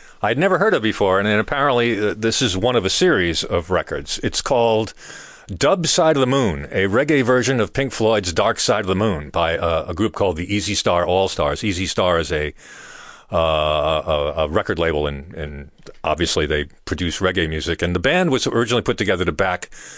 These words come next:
some of the artists that they had on their early recordings, but then they put out this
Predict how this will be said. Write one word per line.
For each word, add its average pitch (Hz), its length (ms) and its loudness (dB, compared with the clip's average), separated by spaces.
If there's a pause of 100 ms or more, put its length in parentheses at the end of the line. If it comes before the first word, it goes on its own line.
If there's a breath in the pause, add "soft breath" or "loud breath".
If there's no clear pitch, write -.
(200 loud breath)
some 117 240 2
of 92 100 0
the 87 380 0 (100)
artists 95 320 2
that 90 140 -2
they 87 100 0
had 90 240 0
on 82 120 0
their 85 120 0
early 92 240 4
recordings, 92 540 2
but - 160 0
then 143 160 2
they 143 100 2
put 131 160 0
out 107 220 2
this - 280 0